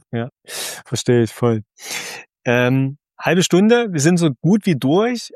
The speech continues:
Eine letzte Frage möchte ich dir gerne stellen, weil es irgendwie so ein bisschen eine Prinzipienfrage ist für mich persönlich.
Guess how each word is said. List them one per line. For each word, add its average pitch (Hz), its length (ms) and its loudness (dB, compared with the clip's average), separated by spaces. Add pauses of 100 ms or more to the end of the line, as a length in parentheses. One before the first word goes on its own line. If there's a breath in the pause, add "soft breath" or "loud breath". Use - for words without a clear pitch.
(140)
Eine 165 200 0
letzte 180 300 -2
Frage 165 480 0
möchte 151 240 -2
ich 156 60 -6
dir - 80 -4
gerne 151 200 0
stellen, 156 480 4
weil 139 80 2
es 131 80 0
irgendwie 143 260 2
so 135 100 2
ein 135 60 0
bisschen 139 180 0
eine 135 120 2
Prinzipienfrage 123 920 0
ist - 220 -2
für 131 60 -4
mich 139 160 0
persönlich. 147 480 4